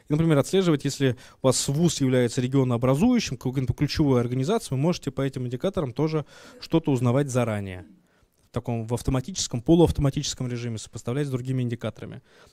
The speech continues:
Собственно, в том числе для чего стат-данные могут быть нужны. Давайте дальше.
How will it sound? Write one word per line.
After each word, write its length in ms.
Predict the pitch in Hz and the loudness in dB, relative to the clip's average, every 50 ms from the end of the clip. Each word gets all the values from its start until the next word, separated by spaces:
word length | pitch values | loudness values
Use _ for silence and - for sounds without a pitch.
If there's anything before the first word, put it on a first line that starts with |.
| _ | _
Собственно, 560 | - - 131 - - - 135 123 120 117 110 - - | -14 -12 -12 -10 -6 -4 -2 -2 -2 -2 -6 -10 -10
в 60 | - | -6
том 120 | 160 185 | -6 -4
числе 220 | 180 - - 165 156 | -4 -4 -4 -6 -4
для 100 | 139 117 | -6 -6
чего 320 | - - 127 135 147 139 - - - - - - - _ _ - | -6 -4 -2 -2 -2 -4 -6 -12 -20 -20 -20 -20 -20 _ _ -12
стат-данные 580 | - - - 139 131 127 127 131 143 165 147 127 | -6 2 6 6 8 10 10 10 10 10 10 10
могут 220 | 120 127 135 135 | 10 10 8 8
быть 160 | 131 131 - | 6 6 8
нужны. 340 | 135 120 110 107 104 98 90 - - - - - - - - _ _ _ _ _ - - - - - - - - - | 6 6 6 6 2 2 0 -2 -6 -6 -4 -4 -4 -4 -8 _ _ _ _ _ -20 -20 -16 -12 -12 -12 -12 -10 -4
Давайте 280 | - 117 120 117 - - | 0 2 2 2 4 4
дальше. 400 | 147 190 220 - - 170 127 104 | 4 4 4 4 2 0 0 0